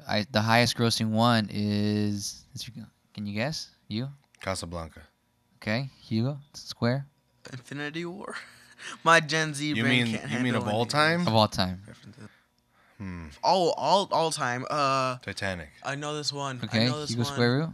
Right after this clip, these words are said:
Speaker 3: Uh, I can't think of any facts right now. I can't think of what the
Speaker 1: Well,
Speaker 3: highest
Speaker 1: well, you
Speaker 3: grossing
Speaker 1: know what's interesting to me is that, like, uh, I mean, I don't know if it's, like, I know if the, the pro-, I mean, if the, what is it called? If the source is hundred percent credited or whatever,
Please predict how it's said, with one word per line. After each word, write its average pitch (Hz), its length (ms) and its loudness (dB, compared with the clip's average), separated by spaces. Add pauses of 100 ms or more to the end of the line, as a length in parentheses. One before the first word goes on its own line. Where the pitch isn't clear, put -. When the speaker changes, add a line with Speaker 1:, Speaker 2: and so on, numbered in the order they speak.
Speaker 3:
Uh, 139 640 -8 (1200)
I - 100 -20
can't 196 240 -12
think 185 220 -8
of 165 140 -6
any 165 160 -4
facts 175 380 -8
right - 120 -12
now. - 140 -12
I 123 120 -4
can't 160 280 -8
think 147 200 -10
of 139 160 -12
what 135 140 -12 (100)
the 131 100 -8
Speaker 1:
Well, 185 280 12
Speaker 3:
highest 175 100 2
Speaker 1:
well, 165 100 6
you 170 100 4
Speaker 3:
grossing 165 40 0
Speaker 1:
know 180 80 2
what's 175 180 -2
interesting 165 360 -4
to 135 120 -4
me 151 180 0
is 127 140 2
that, 120 160 6
like, 113 280 6 (360)
uh, 107 580 2
I 147 100 8
mean, 185 160 6
I 175 100 8
don't 214 100 8
know 226 140 10
if 185 80 4
it's, 156 120 2
like, 131 140 2
I 123 80 4
know 123 260 2
if 117 140 -6
the, 127 100 -2
the 113 140 -2
pro-, 123 280 0
I 120 100 0
mean, 110 180 2
if 104 140 -6
the, 104 280 0
what 113 100 0
is 127 80 -2
it 139 80 -8
called? 175 240 -2
If 104 120 -8
the 110 100 0
source 127 360 4
is 104 220 0
hundred 120 280 -4
percent 120 340 -8
credited 156 480 -6
or 135 120 -8
whatever, 156 320 -10